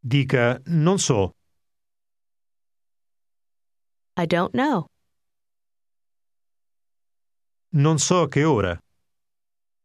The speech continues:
Speaker 2: I don't know at what time.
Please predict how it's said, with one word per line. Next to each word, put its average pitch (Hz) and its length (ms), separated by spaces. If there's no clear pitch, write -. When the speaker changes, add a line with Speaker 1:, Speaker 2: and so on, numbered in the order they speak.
Speaker 2:
I 240 120
don't 269 240
know 233 380
at 151 180
what 147 200
time. 135 420